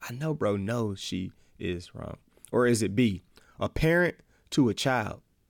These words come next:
I know some of y'all get that phone call, and it's like, "Little Timothy today was standing in his chair, and he screamed in front of the whole entire class." "Oh, no, my baby wouldn't do that. He don't,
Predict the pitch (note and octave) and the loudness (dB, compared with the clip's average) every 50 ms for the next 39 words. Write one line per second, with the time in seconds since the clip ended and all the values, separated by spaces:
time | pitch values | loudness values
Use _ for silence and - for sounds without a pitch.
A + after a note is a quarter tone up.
0 | _ _ - - G2+ A2 C3 D#3 D3 - D#3+ E3 D#3 D3 C#3 C3 A#2+ B2+ - A2 | _ _ -8 -4 0 2 2 2 2 0 0 0 2 2 2 2 0 -2 -2 -2
1 | G#2 G#2 - B2+ B2+ C#3+ C3+ A#2+ - G#2+ G#2 G2+ G2 G2 G2 G2 G2 F#2 - - | -4 -4 -2 -4 -2 -2 -2 -4 -2 -2 -2 -2 -2 -4 -4 -4 -4 -4 -6 -10
2 | - - - - _ _ - A2 G2+ A2+ D#3 G3+ C4+ D4+ C#4+ - - A#3 A#3 A#3+ | -20 -20 -20 -20 _ _ -10 -6 -2 0 2 2 2 0 -2 -2 0 0 2 2
3 | A#3 - A#3+ A#3 A#3 F3 D3+ F#3 G3+ A3+ A3+ A3 E3+ - - G3 G#3 G#3+ A3+ A3 | 2 2 2 2 2 2 2 2 2 4 2 0 -2 -2 -2 -2 -2 0 0 -2
4 | G#3+ G3+ F#3 D#3+ - - - - G#3+ A3+ A#3+ A#3 G#3+ E3 D3 E3+ D3+ - - - | 0 -2 -2 -4 -4 -4 -2 -2 0 2 2 2 2 0 0 -2 -4 -6 -8 -8
5 | - - A3 B3+ D4 D#4 C#4+ C#4+ A#3+ - A#3+ A#3+ G#3+ G3+ F3 E3+ D#3 - A#3+ C4+ | -2 2 4 4 6 6 4 4 2 0 0 0 0 0 -2 -2 0 2 2 4
6 | C#4 C4+ A#3+ - B3 G#3+ G#3 G3+ G3+ C#3 A2+ - - - - - - - - F3 | 4 4 2 2 2 2 2 2 2 0 0 -2 -6 -20 -20 -20 -12 -6 0 2
7 | A3 B3+ C4 B3 A3+ F#3+ E3 E3 E3 F3+ G#3 A#3 B3+ B3 A3 F#3 D#3 D#3+ F3+ A#3 | 4 6 8 8 8 8 6 4 0 0 2 2 4 6 6 4 4 4 2 2
8 | C4+ C#4+ A3+ A#3 G#3+ G3+ F3+ F3+ E3+ D#3+ E3 E3+ D#3+ D3+ C#3 C#3 D3+ A3+ C4+ B3+ | 2 2 2 2 2 4 4 4 4 4 2 2 2 0 0 2 4 6 6 8
9 | F#3 G3 G#3+ F#3+ D3+ C#3+ G3+ B3+ B3+ A#3 F#3+ E3 C#3+ | 6 6 4 2 4 4 4 6 6 6 4 2 0